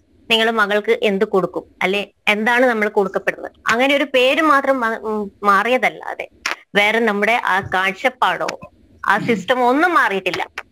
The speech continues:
നൂറ് ശതമാനം സാക്ഷരരാണ് നമ്മുടെ കേരളീയർ. ആ നൂറ് ശതമാനം സാക്ഷരതയുള്ള, അതിൽ ഊറ്റം കൊള്ളുന്ന നമ്മുടെ ഈ നാട്ടിലാണ് ഈ അഞ്ചു വർഷത്തിനിടയിൽ ഏകദേശം അറുപത്താറ്, ആ,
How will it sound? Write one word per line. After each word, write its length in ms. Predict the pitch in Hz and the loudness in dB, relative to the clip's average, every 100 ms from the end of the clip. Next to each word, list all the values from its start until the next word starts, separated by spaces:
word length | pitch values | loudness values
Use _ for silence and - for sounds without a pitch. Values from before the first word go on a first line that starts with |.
| _ - - - - - - | _ -20 -8 -8 -6 -10 0
നൂറ് 400 | 226 240 294 339 | 4 6 4 2
ശതമാനം 460 | 349 294 285 277 277 | 2 0 2 2 0
സാക്ഷരരാണ് 600 | 233 196 - 247 240 220 | 0 -2 0 0 0 0
നമ്മുടെ 220 | 185 175 175 | -2 -4 -4
കേരളീയർ. 420 | 170 170 165 - - - - _ - - | -6 -4 -6 -6 -12 -14 -14 _ -20 0
ആ 80 | 233 | 2
നൂറ് 420 | 240 240 254 330 | 4 4 4 2
ശതമാനം 420 | 320 294 277 277 | 2 2 2 0
സാക്ഷരതയുള്ള, 800 | 285 233 214 - 233 240 208 180 - - | 0 0 -2 -2 0 0 0 -2 -4 -2
അതിൽ 240 | 226 285 | 2 2
ഊറ്റം 400 | 254 269 320 349 | 2 0 2 2
കൊള്ളുന്ന 280 | 311 247 214 | 4 2 0
നമ്മുടെ 340 | 196 196 226 | -2 -2 0
ഈ 100 | 269 | 2
നാട്ടിലാണ് 480 | 262 202 190 190 196 | 2 0 0 -2 -2
ഈ 40 | 196 | -2
അഞ്ചു 360 | 202 226 - | -2 -4 -2
വർഷത്തിനിടയിൽ 720 | 294 233 240 - 233 - 175 170 - _ - _ - - _ - | 0 0 -2 -2 0 -2 -4 -4 -12 _ -20 _ -8 -8 _ -2
ഏകദേശം 560 | 220 240 240 233 247 - | 2 2 2 2 -2 2
അറുപത്താറ്, 720 | 226 240 294 320 320 320 320 311 - _ _ _ - - - | 0 2 0 0 2 2 2 -2 -6 _ _ _ -16 -4 0
ആ, 60 | - | 0